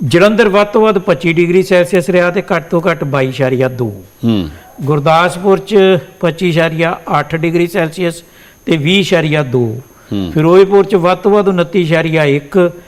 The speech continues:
Speaker 1: ਤੇ ਘੱਟ ਤੋਂ ਘੱਟ ਚੌਵੀ ਇਸ਼ਾਰੀਆ ਚਾਰ।
Speaker 2: ਹੂੰ।
Speaker 1: ਪਟਿਆਲਾ ਚ ਵੱਧ ਤੋਂ ਵੱਧ ਸਤਾਈ ਇਸ਼ਾਰੀਆ ਛੇ ਤੇ ਘੱਟ ਤੋਂ ਘੱਟ ਬਾਈ ਇਸ਼ਾਰੀਆ ਅੱਠ। ਅੰਮ੍ਰਿਤਸਰ ਚ ਪੱਚੀ ਇਸ਼ਾਰੀਆ ਦੋ ਤੇ ਬਾਈ ਇਸ਼ਾਰੀਆ ਅੱਠ ਡਿਗਰੀ ਸੈਲਸੀਅਸ।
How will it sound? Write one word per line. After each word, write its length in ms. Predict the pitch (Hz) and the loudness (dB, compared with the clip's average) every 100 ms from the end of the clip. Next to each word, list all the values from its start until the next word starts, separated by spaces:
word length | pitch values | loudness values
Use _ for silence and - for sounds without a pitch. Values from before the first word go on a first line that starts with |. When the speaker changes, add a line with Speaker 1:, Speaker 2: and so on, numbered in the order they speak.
| _ _ | _ _
Speaker 1:
ਤੇ 120 | 190 | -2
ਘੱਟ 240 | 180 185 139 | 0 0 0
ਤੋਂ 120 | 180 | -2
ਘੱਟ 300 | 175 170 160 | 0 -2 -2
ਚੌਵੀ 360 | 147 170 156 151 | -4 -2 -2 -2
ਇਸ਼ਾਰੀਆ 460 | 143 143 143 143 139 - - | -2 -2 -2 -4 -4 -14 -6
ਚਾਰ। 440 | - 131 113 107 - - | -2 0 -2 -6 -18 -8
Speaker 2:
ਹੂੰ। 220 | 107 101 78 - _ | -4 -4 -6 -14 _
Speaker 1:
ਪਟਿਆਲਾ 500 | 170 180 170 175 196 | -2 2 2 2 0
ਚ 100 | 196 | 0
ਵੱਧ 200 | 180 185 | -2 -2
ਤੋਂ 160 | 185 202 | 0 0
ਵੱਧ 200 | 196 175 | 0 -2
ਸਤਾਈ 340 | - 185 160 | -4 -2 -2
ਇਸ਼ਾਰੀਆ 400 | 156 - 160 156 | -2 -2 -2 -4
ਛੇ 280 | 151 151 160 | -2 -2 0
ਤੇ 160 | 175 170 160 | -2 -2 -4
ਘੱਟ 100 | 139 | -2
ਤੋਂ 120 | 165 147 | -4 -4
ਘੱਟ 120 | 143 | -4
ਬਾਈ 240 | 131 135 | -4 -4
ਇਸ਼ਾਰੀਆ 500 | 131 139 135 143 139 - - 156 | -2 -4 -4 -4 -6 -8 -4 -2
ਅੱਠ। 180 | 160 226 185 - - - - _ - | 0 0 -2 -2 -16 -20 -20 _ -2
ਅੰਮ੍ਰਿਤਸਰ 640 | 170 185 196 196 202 185 | 2 2 2 0 0 0
ਚ 160 | 170 214 190 190 185 | 0 2 4 2 0
ਪੱਚੀ 260 | 175 175 | -2 0
ਇਸ਼ਾਰੀਆ 440 | 185 165 165 170 165 | 0 0 0 0 -2
ਦੋ 520 | 131 143 165 185 - - _ - | 0 0 2 -2 -6 -20 _ -4
ਤੇ 140 | 165 | -2
ਬਾਈ 300 | 135 147 147 | 0 0 0
ਇਸ਼ਾਰੀਆ 460 | 143 156 147 143 127 | 0 -2 0 0 -2
ਅੱਠ 140 | 131 | -2
ਡਿਗਰੀ 300 | 139 160 175 | -4 -2 -2
ਸੈਲਸੀਅਸ। 560 | 175 160 156 175 160 | 0 -2 -2 -2 -4